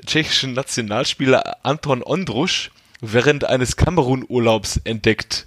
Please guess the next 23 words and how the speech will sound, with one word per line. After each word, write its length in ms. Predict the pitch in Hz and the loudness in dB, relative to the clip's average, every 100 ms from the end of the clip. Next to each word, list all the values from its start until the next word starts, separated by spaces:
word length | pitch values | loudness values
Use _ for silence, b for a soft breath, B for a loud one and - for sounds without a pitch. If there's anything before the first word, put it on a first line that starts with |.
| - | 0
beim 260 | 104 110 | 2 2
dortigen 440 | 107 131 143 127 113 | 2 2 2 -2 -4
Provinzverein. 880 | 117 110 170 - 120 - 98 139 185 _ _ B B B B B - - | -2 0 0 -2 0 0 0 -2 -8 _ _ B B B B B -6 2
Ähm, 480 | 110 113 113 117 - _ | 4 2 -2 -8 -14 _
und 320 | 120 120 - - _ _ - | -6 -6 -8 -14 _ _ 0
Ondrusch 500 | 135 156 160 - - | 2 2 0 0 -2
hat 340 | 120 - 123 | -4 -6 -4
den 180 | 123 127 | -2 -2
guten 340 | 120 147 147 135 | -2 -4 -2 0
Mann 240 | 131 156 | 0 2
dann 360 | 131 127 123 131 b b - | 2 2 -6 -12 b b -8
zu 320 | - 131 123 - | 0 0 0 -4
Borussia 400 | 104 143 - 156 | -4 0 2 2
Mönchengladbach 720 | 131 135 120 151 - 104 101 | 2 -2 0 0 2 -2 0
neunzehnhundertneunzig 1300 | 110 127 156 139 131 127 120 - 110 160 180 123 - | 2 2 0 -4 0 2 0 2 2 2 2 -4 -2
vermittelt, 480 | 113 107 - 156 - 107 | -2 -2 -2 -4 -6 -4
wo 140 | 120 | 0
er 160 | 120 127 | 2 2
dann 140 | 120 | 2
schnell 300 | 117 - 127 | -2 0 0
zum 260 | - 123 120 | 0 -4 -4
Publikumsliebling 800 | - 196 - 107 - 95 101 95 | -6 -6 -4 -4 -4 -6 -6 -2
wurde. 320 | 98 120 | 0 0